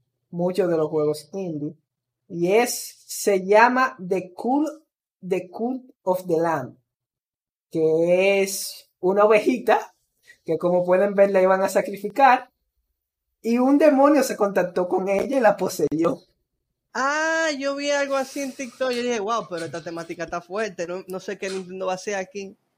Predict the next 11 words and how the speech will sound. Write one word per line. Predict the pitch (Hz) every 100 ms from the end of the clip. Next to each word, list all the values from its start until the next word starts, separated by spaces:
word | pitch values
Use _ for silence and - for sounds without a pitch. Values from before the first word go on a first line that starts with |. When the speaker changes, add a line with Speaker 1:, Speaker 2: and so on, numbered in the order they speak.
| -
Speaker 1:
Entonces | 208 220 226 - 226 240 247 240 254 247 - -
es | 220 247 - -
un | 226 240 -
poco | 269 269 269
disruptivo | 262 - - 226 226 - 262 226 208 202
porque | 202 190 196 190 180 208
es | - -
una | 220 233
ovejita | 240 226 - 254 302 233 202 190
como | 185 185 190 185 185
que, | 196 180 170 170 165 156 147 143